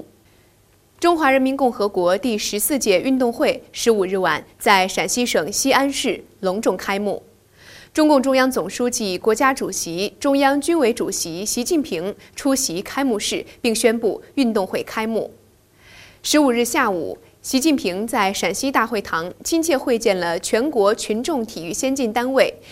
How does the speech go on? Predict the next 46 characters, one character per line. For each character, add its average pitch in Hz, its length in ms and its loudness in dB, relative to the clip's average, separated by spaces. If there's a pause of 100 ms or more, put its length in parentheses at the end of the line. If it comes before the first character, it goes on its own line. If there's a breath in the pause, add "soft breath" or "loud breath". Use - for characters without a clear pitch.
(160 loud breath)
先 330 240 2
进 254 240 -2
个 277 140 4
人 226 160 4
代 302 180 0
表 120 260 -4 (220 loud breath)
和 208 260 2
全 214 300 0
国 226 160 4
体 196 320 -6
育 208 60 -6
系 294 240 0
统 143 260 -8
先 240 180 4
进 233 180 0
集 196 200 -6
体、 180 320 -10 (140 loud breath)
先 247 200 4
进 214 240 0
工 311 220 0
作 311 180 0
者 - 140 -4
代 170 180 -2
表。 151 280 -6 (680 loud breath)
东 330 160 2
京 330 220 0
奥 320 180 2
运 277 140 0
会 226 300 0
中 262 200 -2
国 190 220 -2
体 - 240 -10
育 202 100 -4
代 226 160 -2
表 180 160 0
团 185 360 -6
运 294 180 0
动 247 180 -2
员 175 240 -2
和 190 280 -4
教 285 200 -2
练 214 200 0
员 175 200 -2
代 254 160 0
表 202 200 -2
等， 143 200 -6